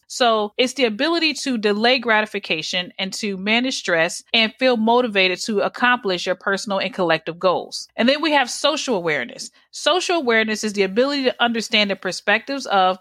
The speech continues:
and empathize with others, including those from diverse backgrounds, cultures, and contexts. So the ability to feel compassion for others,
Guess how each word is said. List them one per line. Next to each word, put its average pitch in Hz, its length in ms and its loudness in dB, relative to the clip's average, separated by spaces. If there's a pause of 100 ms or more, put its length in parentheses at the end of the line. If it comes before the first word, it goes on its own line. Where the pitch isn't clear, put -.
and 185 160 0
empathize 233 540 2
with 190 140 -2
others, 170 440 0
including 240 480 -2
those 196 220 2
from 180 140 -6
diverse 175 360 0
backgrounds, 170 640 -2
cultures, 170 520 -6
and 202 180 -8
contexts. - 680 -2
So 220 680 2
the 226 180 2
ability 247 420 2
to 233 140 -4
feel 196 200 2
compassion 233 600 0
for 247 180 -2
others, 226 460 0